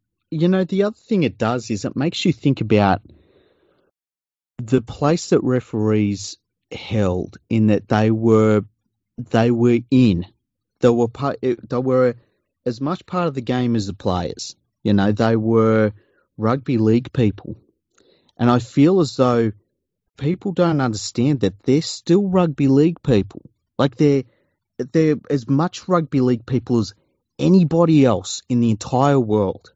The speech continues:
right? Uh, it, because it's a thankless job. You only do it if you love the game, absolutely love the game. And I wonder if in the effort to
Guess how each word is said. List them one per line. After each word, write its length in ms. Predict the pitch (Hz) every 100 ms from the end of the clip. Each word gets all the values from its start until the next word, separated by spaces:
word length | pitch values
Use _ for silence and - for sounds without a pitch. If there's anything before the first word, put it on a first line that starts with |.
| _ _ -
right? 280 | 104 120 120 _ _ _ - -
Uh, 140 | 135 -
it, 180 | 147 -
because 300 | 151 - 160
it's 180 | 160 -
a 60 |
thankless 520 | 151 160 160 - 110
job. 360 | - 113 120 - - - _ _ _
You 140 | - 131
only 240 | 190 190
do 220 | 131 139
it 60 | 139
if 200 | 107 -
you 160 | 104
love 460 | 98 95 98 120 107
the 100 | 107
game, 320 | 98 92 85 - _ _ _ -
absolutely 840 | 147 - - 151 143 143 135 131
love 360 | 123 113 110 110
the 80 | 101
game. 340 | 95 92 80 _ _ _ _ - _ -
And 320 | 135 139 131 - _ _ -
I 100 | 139
wonder 420 | 135 151 180 180
if 400 | 151 - - - - - _ -
in 220 | 131 127
the 380 | 113 117 110 107 -
effort 420 | 135 156 - 127
to 580 | - - 131 127 120 113